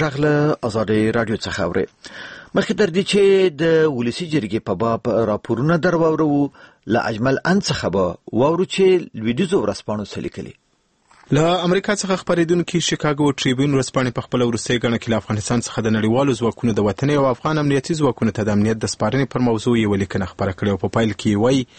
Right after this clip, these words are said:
Speaker 2: ولسمشر باراک اوباما په دې وروستیو کې اعلان کړه چې افغان لوري ته له ټاکلي وخته مخه د امنیتي مسؤلیتونو لیږد پیلوي او د راتلونکي کال په پای کې به له افغانستان څخه د امریکایي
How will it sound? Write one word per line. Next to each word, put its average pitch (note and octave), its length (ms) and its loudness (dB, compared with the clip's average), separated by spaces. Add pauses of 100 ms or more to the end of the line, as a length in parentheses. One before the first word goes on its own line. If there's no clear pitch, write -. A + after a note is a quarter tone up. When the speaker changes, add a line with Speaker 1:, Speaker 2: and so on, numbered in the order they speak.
(400)
Speaker 2:
ولسمشر D3+ 580 0
باراک C#3 220 -2
اوباما C#3 260 2
په D3+ 120 -2
دې B2+ 160 0
وروستیو B2 320 0
کې - 100 -2
اعلان B2 320 2
کړه B2 200 0
چې - 60 -6 (100)
افغان A#2 340 0
لوري A#2 240 2
ته A2+ 140 0
له G2+ 120 -2
ټاکلي A2+ 360 0
وخته B2+ 280 -2
مخه G#2+ 240 -2
د G2 200 0
امنیتي G2 360 2
مسؤلیتونو A2+ 560 0
لیږد B2 320 -2
پیلوي D3 400 2
او D3+ 140 0
د D3 100 2 (100)
راتلونکي D#3+ 460 -2
کال A2+ 180 2 (100)
په G2 200 -2
پای C#3+ 160 2
کې E3+ 220 -4
به F3 40 2 (520)
له C#3 140 4
افغانستان D3+ 400 -2
څخه - 200 -4
د C3+ 120 2
امریکایي B2+ 280 0